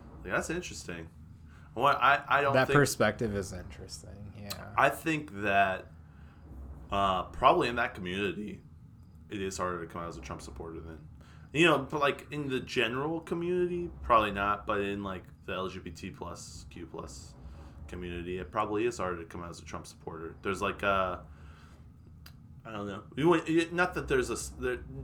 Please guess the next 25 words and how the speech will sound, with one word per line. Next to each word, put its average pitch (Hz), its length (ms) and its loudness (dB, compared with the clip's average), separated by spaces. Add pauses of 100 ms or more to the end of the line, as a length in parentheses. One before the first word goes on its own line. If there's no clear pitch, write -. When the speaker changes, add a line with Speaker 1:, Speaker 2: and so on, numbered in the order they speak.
(240)
Speaker 1:
everyone's 160 360 4
individual, 92 720 -4
everyone's 123 420 0
unique, 95 500 -6 (480)
and 107 80 -6
that, 113 260 6
that's 131 220 -2
part 127 220 4
of 101 100 2
that 101 360 2
community. 110 380 -4
But 107 200 -4
then 113 120 -4
also 104 280 0
there's 101 240 0
kind 117 180 -4
of 90 80 -8
some 98 180 -8
guidelines 90 500 -2
that 90 120 -6
they 92 80 -4
all 90 560 -2 (480)
similarly 101 1120 -2 (360)
believe 92 360 -6
in. 82 180 -10